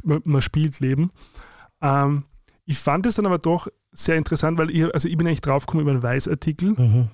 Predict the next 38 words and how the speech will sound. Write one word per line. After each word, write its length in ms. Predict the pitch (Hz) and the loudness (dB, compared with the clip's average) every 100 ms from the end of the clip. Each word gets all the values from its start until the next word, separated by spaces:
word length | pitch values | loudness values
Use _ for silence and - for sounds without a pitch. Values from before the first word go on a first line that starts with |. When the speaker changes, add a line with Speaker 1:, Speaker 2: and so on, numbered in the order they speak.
| _ _ _ | _ _ _
Speaker 1:
weil 380 | 143 135 139 156 | -2 2 2 2
die 140 | 151 | 2
haben 380 | 143 147 147 147 | 2 2 0 -2
den, 360 | 143 139 139 147 | -2 0 0 0
ähm, 380 | 147 131 131 131 147 | -2 0 0 0 -2
so 140 | 147 | -2
ein 60 | 135 | 0
paar 140 | 135 | 0
Parameter 600 | 139 131 127 143 151 165 | 0 0 0 2 0 0
von 140 | 151 143 | 0 0
dem 100 | 131 | 0
Algorithmus 460 | 131 143 156 147 | 0 0 0 -2
geändert, 480 | - 135 139 180 - _ _ _ _ _ | -2 0 0 0 -6 _ _ _ _ _
Speaker 2:
Mhm. 320 | 117 101 113 | -10 -10 -6
Speaker 1:
dass 160 | 110 120 | -2 0
er, 320 | 127 139 151 | 2 2 0
dass, 280 | 139 131 - | -2 0 0
dass 360 | 147 147 - - | -2 -2 0 -2
dieser 480 | 151 131 127 127 135 - | 0 0 2 0 -2 -2
A-I-Companion 1040 | 139 139 135 135 - 156 - 156 160 156 | -2 0 0 -2 -2 -4 0 0 2 2
nicht 240 | 160 - 143 | 0 -2 0
mehr 240 | 139 127 | 0 0
auf, 340 | 135 135 - - _ _ _ - | 0 0 -2 -12 _ _ _ -4
auf 180 | 135 - | -2 2
sexuelle 640 | 143 135 - 139 139 143 | 0 0 0 2 2 0
Avancen 460 | 143 127 131 139 135 | 0 0 0 0 0
sozusagen 440 | - 131 120 131 | 0 0 2 0
reagiert, 500 | 117 131 131 131 117 | 0 0 4 4 6
Speaker 2:
Mhm. 100 | 110 90 - - | 4 0 -12 -6
Speaker 1:
was 140 | 143 | 0
manche 400 | 135 135 - 147 | 0 0 -2 -4
echt 180 | 139 - | -4 -2
in 120 | 151 | 0
eine, 160 | 151 147 - _ _ _ _ | 0 -2 -8 _ _ _ _
in 160 | 139 | 0
eine, 280 | 135 135 143 - | 2 2 0 -2
in 160 | 147 135 | 0 2
eine 480 | 135 135 139 139 | 2 2 2 0